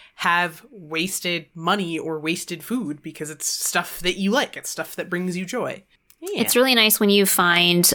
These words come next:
Speaker 2: um, pantry staples that really suit your, like, your palate. And then you
Speaker 1: Yeah.
Speaker 2: just find different ways to use them. Like, I have a bottle of Chinese five spice that I just don't use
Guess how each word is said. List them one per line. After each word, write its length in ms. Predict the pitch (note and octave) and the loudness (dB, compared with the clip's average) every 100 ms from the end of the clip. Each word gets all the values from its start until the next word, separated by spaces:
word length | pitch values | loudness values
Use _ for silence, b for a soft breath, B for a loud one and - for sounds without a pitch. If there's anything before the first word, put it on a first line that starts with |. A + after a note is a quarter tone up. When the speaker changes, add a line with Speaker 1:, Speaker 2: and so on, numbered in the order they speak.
| - | 4
Speaker 2:
um, 320 | F3+ E3 D#3 | 4 4 2
pantry 500 | - E3 D#3 - A3+ | 0 2 4 4 4
staples 800 | A#3 B3+ A#3+ B3 B3+ B3+ C4 - | 4 4 4 4 4 6 4 2
that 200 | F3+ E3+ | 2 2
really 600 | F#3 F3 D#3+ D#3+ F3 F#3 F#3 | 2 0 2 4 6 4 4
suit 300 | - F3+ F3 | 4 4 4
your, 640 | F3+ E3+ F3 E3+ E3 F#3+ - _ - | 4 4 4 6 4 2 -4 _ -2
like, 200 | E3+ - | 0 4
your 100 | B3+ | 2
palate. 580 | - F3 E3 E3 - - B B B B | 4 2 4 4 2 -2 B B B B
And 220 | F#3 G#3 | 4 4
then 80 | G#3 | 4
you 60 | |
Speaker 1:
Yeah. 60 | A#3 | 4
Speaker 2:
just 120 | D4+ | 4
find 160 | F#4 F4+ | 4 4
different 240 | F#4 E4+ D4 | 4 2 4
ways 120 | D#4 | 4
to 100 | D#4+ | 6
use 160 | F#4+ F#4+ | 4 4
them. 400 | F#3 - F#3+ A3 b b b _ | 2 2 -4 -8 b b b _
Like, 260 | G3 G3 F#3+ | 4 4 4
I 220 | G3 A3 | 2 4
have 380 | A#3+ C4+ C4 A#3 | 6 6 6 4
a 180 | - B3 | 4 4
bottle 400 | G#3 B3 B3 A3+ | 6 6 6 4
of 200 | G#3 G3+ | 4 2
Chinese 440 | - A#3+ B3 B3 | 4 6 6 6
five 200 | A#3+ A#3+ | 4 4
spice 360 | B3 - D#3+ D#3+ | 2 2 4 2
that 180 | - - | 2 2
I 120 | E3+ | 2
just 200 | F#3 - _ | 2 -2 _
don't 320 | G3+ F#3 G3+ | 4 4 4
use 500 | G3+ F#3 A#3+ A3 F3 | 0 4 6 6 6